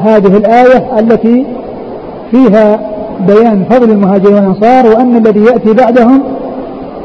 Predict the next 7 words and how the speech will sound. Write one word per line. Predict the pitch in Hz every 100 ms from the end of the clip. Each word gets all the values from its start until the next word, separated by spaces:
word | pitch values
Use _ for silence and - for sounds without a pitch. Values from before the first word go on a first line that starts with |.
| - 233
إنما | 247 233 220 202
يسأل | 240 233
الله | 226 226 208
عز | 208 196
وجل | 208 196 226 208 156 - -
يستغفر | 202 220 226 202 226 175 247
لهم، | 240 262